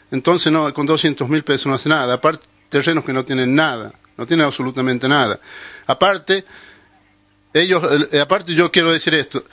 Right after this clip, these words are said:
yo no quiero ser más excluido. Ellos son responsables de haber hecho las cosas, no tan solo para mí, para todos los que necesitamos. Tienen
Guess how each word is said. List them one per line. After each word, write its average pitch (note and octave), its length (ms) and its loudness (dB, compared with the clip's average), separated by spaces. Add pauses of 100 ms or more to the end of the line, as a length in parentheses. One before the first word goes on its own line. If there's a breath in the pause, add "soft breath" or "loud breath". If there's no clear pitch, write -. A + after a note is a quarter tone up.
(260 loud breath)
yo G3 140 2
no G#3 100 2
quiero F#3+ 200 2
ser E3 160 2
más E3 240 4
excluido. B2+ 400 -2 (520)
Ellos E3+ 300 2
son E3 200 2
responsables G3 1040 0
de C#3 160 0
haber E3+ 240 2
hecho D#3+ 220 -2
las C3 100 -2
cosas, D#3+ 300 0
no G3+ 100 2
tan E3 160 2
solo E3 240 2
para D3 200 2
mí, D3 200 0 (540 soft breath)
para C#3 180 2
todos F3+ 360 2
los D3+ 100 0
que D3 100 0
necesitamos. A#2+ 680 -2 (260 soft breath)
Tienen D#3+ 340 -2